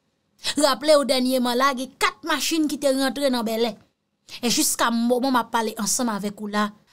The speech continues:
la police nationale poko ka ban nous explication. Quatre machines ça qui étaient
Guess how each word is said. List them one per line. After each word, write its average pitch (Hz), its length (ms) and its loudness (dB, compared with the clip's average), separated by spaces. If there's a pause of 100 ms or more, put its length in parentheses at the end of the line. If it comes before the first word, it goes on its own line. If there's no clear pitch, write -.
(120)
la 330 160 4
police 330 420 2
nationale 294 680 2
poko 330 320 4
ka 294 220 2
ban 247 160 0
nous 262 160 -4
explication. 220 840 -4 (220)
Quatre 539 340 4
machines 427 380 2
ça 320 380 6
qui 330 80 -4
étaient 349 160 4